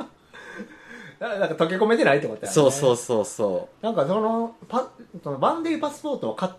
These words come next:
Speaker 1: て、お金を出して買うわ-、わけやん。
Speaker 2: うん。
Speaker 1: そう、貸す時、買う時に、
Speaker 2: うん。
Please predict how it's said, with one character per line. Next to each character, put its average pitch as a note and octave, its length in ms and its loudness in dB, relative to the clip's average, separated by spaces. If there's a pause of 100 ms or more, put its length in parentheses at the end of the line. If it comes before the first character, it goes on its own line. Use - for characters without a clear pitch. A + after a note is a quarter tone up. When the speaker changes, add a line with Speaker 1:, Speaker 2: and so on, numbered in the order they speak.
(140)
Speaker 1:
て、 G3+ 120 -4
お F3 120 -4
金 F3+ 180 0
を F3+ 80 -2 (240)
出 B2+ 160 -12
し - 60 -14
て C3+ 60 -10
買 D3+ 160 -2
う D3 220 -2
わ-、 C#3+ 200 -6 (240)
わ C#3+ 100 -6
け A2+ 80 -8
や F#2+ 140 -8
ん。 - 60 -10
Speaker 2:
う - 40 -8
ん。 G#2 280 -6 (180)
Speaker 1:
そ G#3+ 100 0
う、 G#3+ 60 -2
貸 D#4+ 180 -2
す - 80 -18
時、 - 320 -4 (380)
買 D4 180 4
う E4+ 80 -2
時 F#3+ 260 -6
に、 D3+ 360 -2
Speaker 2:
う B2 40 -4
ん。 F#2 200 -6